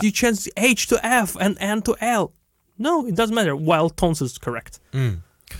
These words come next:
Speaker 1: Well, I, I think then we could move on to the next topic of accents.
Speaker 2: Mm-hmm.
Speaker 1: And this is a big variation within
Speaker 2: Mm-hmm.
Speaker 1: China, right? So, uh, in the north, there's a lot more R,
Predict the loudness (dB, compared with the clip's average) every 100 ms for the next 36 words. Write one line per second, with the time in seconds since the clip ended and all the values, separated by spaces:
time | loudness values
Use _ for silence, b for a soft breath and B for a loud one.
0 | B B 0 2 4 2 0 0 2 2
1 | 2 0 -2 -4 -4 -2 -2 -2 -2 -2
2 | 0 -2 -2 -4 -2 -2 -2 -4 -8 b
3 | b b b b b _ _ 0 2 2
4 | 0 -2 -2 -8 -6 -2 2 4 4 6
5 | 4 4 2 0 -2 2 4 4 2 2
6 | 4 4 2 0 0 -2 0 0 0 0
7 | -2 -4 -8 -12 -8 -8 -2 0 2 2
8 | 0 B B B B B B _ _ _
9 | -2 2 2 2 2 4 4 2 0 -2
10 | -2 -4 -6 0 0 2 -2